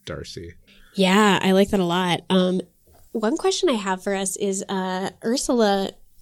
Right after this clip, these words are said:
Speaker 2: have you, did you also grow up in this town or did you come from elsewhere? Like, is your, is your Howls at the Moon ability, like, a recent thing or is it something you've had for kind of a long time?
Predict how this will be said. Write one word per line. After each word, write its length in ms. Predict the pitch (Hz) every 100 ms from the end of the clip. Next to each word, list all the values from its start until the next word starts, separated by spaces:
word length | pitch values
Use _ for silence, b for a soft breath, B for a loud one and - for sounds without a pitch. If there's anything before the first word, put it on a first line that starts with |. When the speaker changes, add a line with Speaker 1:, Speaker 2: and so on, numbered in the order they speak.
| -
Speaker 2:
have 280 | - 214 196
you, 380 | 196 220 240 240
did 180 | 220
you 140 | 220 254
also 320 | 196 226 277
grow 200 | 247 240
up 180 | 247 233
in 80 | 214
this 180 | 190 -
town 320 | - 208 262
or 60 |
did 180 | 254 208
you 60 | 226
come 180 | 240 233
from 140 | 180
elsewhere? 540 | 170 175 - 240 247 285
Like, 240 | 214 190
is 160 | 202 196
your, 280 | 208 202 202 -
is 160 | 196
your 140 | 208 247
Howls 560 | - 170 175 196 202
at 140 | 185 185
the 60 |
Moon 600 | 175 165 170 190 247 277 B B B B B
ability, 380 | 220 233 240 269
like, 160 | 233 196
a 80 | 170
recent 440 | 190 233 320 311
thing 300 | 330 349 349
or 100 | 269
is 80 | 214
it 100 | -
something 220 | - 202
you've 140 | 214 196
had 280 | 190 185 196
for 120 | 214
kind 140 | 196
of 60 | 180
a 60 |
long 180 | 170 156
time? 560 | - - - - 240